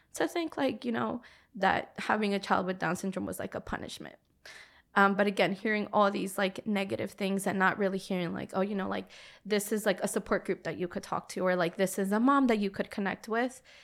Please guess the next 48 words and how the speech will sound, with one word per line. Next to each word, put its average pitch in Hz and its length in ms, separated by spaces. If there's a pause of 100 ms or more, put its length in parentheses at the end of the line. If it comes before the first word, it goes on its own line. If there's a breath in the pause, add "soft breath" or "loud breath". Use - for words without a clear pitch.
(260 loud breath)
kind 202 300
of 190 80
had 190 320
those 185 320
thoughts 175 320
in 202 80
my 196 140
mind. 190 280
And 196 120
not 254 160
just 269 180
mine 196 180
too, 208 140
like, 180 160
my 196 140
boyfriend's, 190 520
like, 190 220 (340 loud breath)
my 208 100
whole 208 180
family 196 440
for 196 240
a 185 60
bit 170 420
was, 185 240
like, - 380 (340)
on 180 220
edge. - 320 (840)
So 233 500 (1200)
I 190 80
get 214 220
the 220 120
results 208 360
from 202 180
that 196 200
test - 260
back, - 260 (180)
but, 180 400 (460 loud breath)
and 208 100
everyone 240 360
knew 208 160
that 190 100
I 196 80
had 202 180
taken 202 280
that 196 100
test - 240
again. 208 380
So 95 460